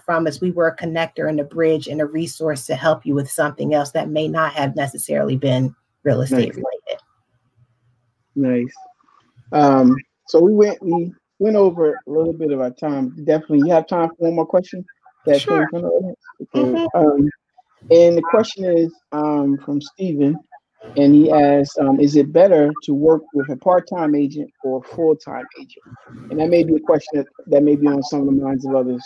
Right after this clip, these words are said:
Speaker 2: as well.
Speaker 1: For a
Speaker 2: Yeah.
Speaker 1: consumer to work with a part-time agent or full-time
Speaker 2: Yeah.
Speaker 1: agent?
Speaker 2: Mm-hmm.
Speaker 1: Well, um, I think that it really depends on your, your time commitment.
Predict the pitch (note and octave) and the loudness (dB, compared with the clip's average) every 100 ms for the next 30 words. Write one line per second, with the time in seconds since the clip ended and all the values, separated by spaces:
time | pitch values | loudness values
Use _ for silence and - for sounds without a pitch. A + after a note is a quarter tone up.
0 | C3 - C#3+ C3 A#2+ _ _ _ _ - | -14 -12 -6 -6 -6 _ _ _ _ -20
1 | - - - - G3+ G3 F3 F#3 - G#3+ | -20 -20 -20 -10 -6 -4 -2 -2 -2 -4
2 | G3+ G3+ F#3+ F#3+ F#3+ F#3+ F#3+ F#3+ F#3 F#3+ | -4 -4 -4 -4 -4 -4 -4 -6 -6 -6
3 | F#3+ G3+ F#3+ F#3 F#3+ F#3 F#3 F3+ G3 F#3+ | -6 -4 -4 -2 -4 -4 -4 -4 -4 -2
4 | F#3 F3+ F#3+ G3 - - - _ - - | 2 2 2 -2 -4 -6 -10 _ -18 -4
5 | D4+ D4+ D#3 - D5+ - _ A#2+ - - | 4 4 2 -6 -12 -12 _ -20 -20 -20
6 | _ _ _ _ - G#3+ G3 G3+ D4+ - | _ _ _ _ 2 4 6 4 2 -6
7 | - - - A3 A3+ A3+ A#3 A3+ G#3+ - | -12 -14 -2 4 6 6 4 0 -4 -8
8 | - F#3 G#3+ G3 _ _ _ _ _ _ | -2 2 2 0 _ _ _ _ _ _
9 | - C4 D4 D4 - G3 F#3+ A3 G#3+ G#3 | 0 2 2 0 -12 -10 0 2 2 0
10 | - G#3 G3 F#3+ G#3+ A3 A#3 A3 A3 - | 0 0 0 0 2 2 0 -4 -8 -2
11 | G#3+ G3+ G#3+ - - G#3 F#3+ F#3 F#3 F#3+ | 0 0 -2 -8 -4 -2 0 -2 -4 -6
12 | F#3+ _ _ _ _ F3 E3+ G3 G3 G3 | -12 _ _ _ _ -10 -2 0 4 4
13 | F#3+ F#3 - _ _ _ _ _ _ _ | 4 0 -4 _ _ _ _ _ _ _
14 | _ - F#3 G#3 - A#3+ A#3+ A3+ - D#3+ | _ -6 -2 -2 -2 0 0 0 -4 -6
15 | C#3+ - - | -6 -6 -10